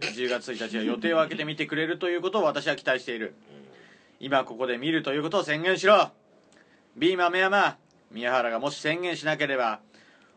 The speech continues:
Speaker 1: お前の得意な金玉蹴りを実行してくれ。あと、今夜宮原を処刑しといてくれ。頼んだぞ。
Speaker 2: 知ったら見れねえじゃん、じゃあ、どっちにしても。あと、いい加減ガバドンって言えよ、石間ドックは。<laughs> 俺、俺のこと藤木直人、藤木直人っ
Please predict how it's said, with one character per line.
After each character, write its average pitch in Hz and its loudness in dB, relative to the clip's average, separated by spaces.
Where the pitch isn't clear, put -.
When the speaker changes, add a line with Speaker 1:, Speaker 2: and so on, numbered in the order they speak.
Speaker 1:
お 143 -2
前 175 6
の 170 -10
得 180 0
意 180 2
な 175 0
金 170 -6
玉 175 2
蹴 170 2
り 170 0
を 165 0
実 143 -8
行 165 -2
し 160 -6
て 165 -4
く 143 -4
れ。 120 0
あ 127 2
と、 110 -4
今 123 -4
夜 110 -4
宮 123 -6
原 120 -2
を 104 -8
処 110 -14
刑 113 -6
し - -16
と 123 -6
い 92 -6
て - -14
く - -16
れ。 87 -20
頼 101 -8
ん 95 -16
だ 90 -12
ぞ。 92 -16
Speaker 2:
知 180 -2
っ - -8
た - 4
ら 202 6
見 190 2
れ 285 0
ね 285 6
え - 8
じ 175 2
ゃ 160 4
ん、 147 -4
じ 143 2
ゃ 139 8
あ、 135 6
ど 131 2
っ - -2
ち 131 -8
に 147 -4
し 131 -4
て 147 4
も。 117 2
あ - 2
と、 143 6
い 175 6
い 254 0
加 302 4
減 254 0
ガ 254 8
バ 330 12
ド 247 4
ン 180 -2
っ - -8
て 156 0
言 240 6
え 294 8
よ、 127 4
石 110 -8
間 104 0
ド 107 -2
ッ 104 -4
ク 110 -2
は。 87 0
<laughs> - -20
俺、 - -2
俺 123 0
の 117 -2
こ 107 -4
と 107 -4
藤 110 -6
木 107 -4
直 104 0
人、 123 -2
藤 123 -2
木 120 -4
直 110 0
人 113 -4
っ 110 -4